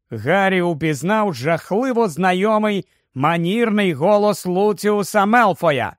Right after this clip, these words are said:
Він запанікував, не бачачи виходу. Однак тепер, коли його охопив ще більший жах,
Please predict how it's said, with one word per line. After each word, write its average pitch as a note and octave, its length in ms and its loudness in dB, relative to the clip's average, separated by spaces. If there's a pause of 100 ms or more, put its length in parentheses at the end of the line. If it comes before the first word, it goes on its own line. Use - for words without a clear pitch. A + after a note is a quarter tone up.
(500)
Він B2 280 -4
запанікував, F#3 840 0
не D3+ 140 -2
бачачи F#3+ 460 0
виходу. E3 520 -2 (440)
Однак C3 540 -2
тепер, E3 540 0 (380)
коли G#3+ 280 2
його G#3 320 2
охопив A3 500 0
ще A3 360 -2
більший D#3+ 500 -4
жах, G#3 420 -2